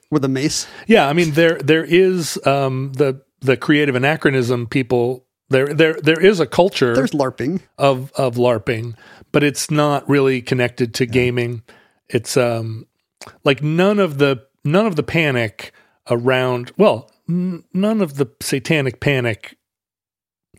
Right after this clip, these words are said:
Speaker 1: No element of it was fact-based.
Speaker 2: N-, none of it
Speaker 1: <laughs>
Speaker 2: ever, uh, well, none of it stands up to scrutiny, right? Uh, uh, throughout the, the entire satanic panic era,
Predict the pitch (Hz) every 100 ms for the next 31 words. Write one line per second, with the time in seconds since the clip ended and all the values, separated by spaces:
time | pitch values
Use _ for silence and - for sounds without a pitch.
0 | _ _ _ 143 214 208 170 165 156 147
1 | 143 143 135 139 127 - 160 160 156 -
2 | 160 175 196 226 214 165 160 175 175 175
3 | 180 165 180 190 175 277 277 226 - -
4 | 190 170 160 151 143 - 156 127 113 113
5 | 135 135 147 - 151 - - 160 226 -
6 | 180 202 160 165 160 139 147 139 131 -
7 | 170 156 - 131 147 135 123 - 131 127
8 | 123 135 127 110